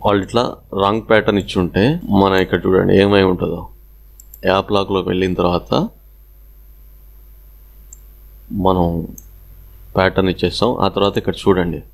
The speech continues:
ఇక్కడ ఎవరైతే రాంగ్ ప్యాటర్న్ ఇచ్చి ఉంటారో వాళ్ళ ఫోటో అనేది ఇమ్మీడియట్‌గా ఇది క్యాప్చర్ చేసేస్తుంది.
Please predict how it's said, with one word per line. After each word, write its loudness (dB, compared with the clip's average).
ఇక్కడ 0
ఎవరైతే 4
రాంగ్ 2
ప్యాటర్న్ 2
ఇచ్చి -4
ఉంటారో 0
వాళ్ళ 0
ఫోటో 0
అనేది 2
ఇమ్మీడియట్‌గా 4
ఇది 2
క్యాప్చర్ -2
చేసేస్తుంది. -8